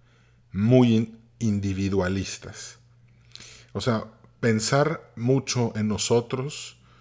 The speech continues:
volvernos expertos en sobrevivencia, pragmáticos, económicos, dif-, eh, difíciles de engañar, desconfiados por naturaleza. Pero es que ese fue el ambiente igual en el que crecimos.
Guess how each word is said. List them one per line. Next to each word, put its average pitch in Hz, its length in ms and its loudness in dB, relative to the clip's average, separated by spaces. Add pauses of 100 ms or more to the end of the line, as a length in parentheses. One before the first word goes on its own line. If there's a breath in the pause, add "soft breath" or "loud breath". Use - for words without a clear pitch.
(240 soft breath)
volvernos 110 560 4
expertos 107 680 -2
en 101 120 0
sobrevivencia, 101 1040 -2 (100)
pragmáticos, 107 1160 -4 (100)
económicos, 107 1000 0 (880 soft breath)
dif-, 101 340 -8 (160)
eh, 98 400 -6
difíciles 107 760 0
de 98 100 2
engañar, 95 640 -2 (280 soft breath)
desconfiados 107 840 4
por 98 200 -2
naturaleza. 92 760 -2 (1040 soft breath)
Pero 123 160 6
es 127 80 4
que 139 100 0
ese 123 160 2
fue 120 160 4
el 117 80 6
ambiente 113 500 2
igual 104 280 4
en 101 80 2
el 92 140 0
que 95 160 -6
crecimos. 101 760 -4